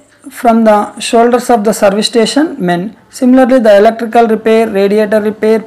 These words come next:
painting, welding jobs, as well as the body work can also be sent to the specialist repair shop. So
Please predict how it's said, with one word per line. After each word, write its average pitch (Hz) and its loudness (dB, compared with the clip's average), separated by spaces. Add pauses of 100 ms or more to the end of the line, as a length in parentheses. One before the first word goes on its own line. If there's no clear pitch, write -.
painting, 196 -2 (160)
welding 196 0 (120)
jobs, 208 2 (960)
as 214 0
well 226 4 (120)
as 233 0 (1160)
the 208 4 (120)
body 208 4
work 220 2
can 208 0
also 202 -2 (100)
be 339 -2 (920)
sent 233 2
to 220 2
the 254 4
specialist 196 -4
repair 185 -2
shop. 208 0 (680)
So 262 -2